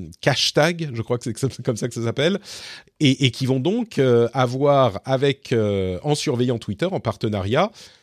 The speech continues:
un sentiment Twitter pour les grandes sociétés. Alors, à quoi ça va servir ? C'est, euh, aux géants de Wall Street de nous le dire. Mais je trouve que ces deux initiatives sont assez intéressantes parce que ça montre que Twitter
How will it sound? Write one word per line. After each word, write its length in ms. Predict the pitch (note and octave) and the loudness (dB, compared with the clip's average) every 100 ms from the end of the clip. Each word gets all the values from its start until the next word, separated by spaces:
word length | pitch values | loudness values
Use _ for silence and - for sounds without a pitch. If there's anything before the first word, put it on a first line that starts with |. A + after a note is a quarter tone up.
| _ _ _ - | _ _ _ -2
un 680 | C3 C3 B2 A#2 A2+ G#2+ G#2 | 2 4 4 4 2 2 0
sentiment 640 | - A3 G#3+ - E3+ F3 | 0 0 0 0 0 0
Twitter 500 | - C3 - A2+ C#3 D#3+ | -2 -6 -2 2 2 0
pour 140 | A#2 | -4
les 100 | G2+ | -2
grandes 200 | G2 G2+ | -2 -4
sociétés. 580 | - G2+ F#2+ - D3 G#3 _ _ _ _ _ - | -4 -6 -6 -2 -2 -2 _ _ _ _ _ -6
Alors, 160 | F2+ | -4
à 60 | F2+ | -4
quoi 140 | - | -2
ça 140 | A2 G#2+ | 0 0
va 100 | G#2 | 2
servir ? 480 | B2 A2 A#2 B2 - | 0 0 0 0 0
C'est, 400 | - G2+ G2 F#2 | -2 -2 0 0
euh, 160 | F2+ - - - | -2 -6 -14 -10
aux 400 | - A2 G#2+ G2+ | -2 2 2 2
géants 540 | F#2+ F2+ C3 C3+ C3 A#2+ | 0 4 6 6 4 2
de 80 | A2 | 2
Wall 240 | A2+ A#2 | 4 2
Street 180 | - D3 | 0 -4
de 160 | A2+ | -2
nous 160 | G#2 G#2+ | 0 0
le 80 | G#2 | 0
dire. 360 | G#2+ F#3 G#3 - - - C3 | -2 -2 -2 -4 -12 -8 -2
Mais 100 | C#3+ | -2
je 60 | |
trouve 160 | - D#4 | -2 -2
que 100 | A3 | 0
ces 160 | - D3 | 0 0
deux 240 | F#3 - | -2 -4
initiatives 460 | E3 - D3 G#3+ G3 | -6 -4 -4 -4 -4
sont 160 | C#3 | -2
assez 160 | C3 D#3 | 0 0
intéressantes 500 | C#3 C#3 D3 B3+ C#4 | 0 0 0 -2 -2
parce 180 | D3+ - | -2 2
que 200 | D#3+ - - - _ _ - | 0 0 -10 -20 _ _ -10
ça 220 | - D3 | 0 2
montre 420 | E3+ B3 - - _ _ - | 2 -2 -6 -12 _ _ -10
que 300 | - D#3 D3 - | -2 0 0 -4
Twitter 400 | - E3 - G#3+ | -6 -4 2 2